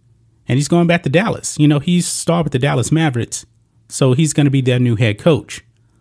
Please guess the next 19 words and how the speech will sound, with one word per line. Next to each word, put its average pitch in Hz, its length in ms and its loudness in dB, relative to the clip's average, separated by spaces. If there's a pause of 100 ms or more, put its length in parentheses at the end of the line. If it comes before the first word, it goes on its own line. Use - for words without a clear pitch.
(280)
Also, 156 640 2 (220)
Chauncey 135 420 -2
Billups, - 500 0 (680)
Detroit 143 420 0
Pistons 151 380 0
great, 110 340 -2 (560)
just 147 380 0
got 135 220 0
his 123 180 -2
first 123 480 -2 (380)
head 120 260 0
coaching 113 400 0
job. - 380 -4 (460)
And 123 220 0
one 165 200 2
would 151 140 2
actually 151 360 0
think 131 320 -2
that 110 300 -2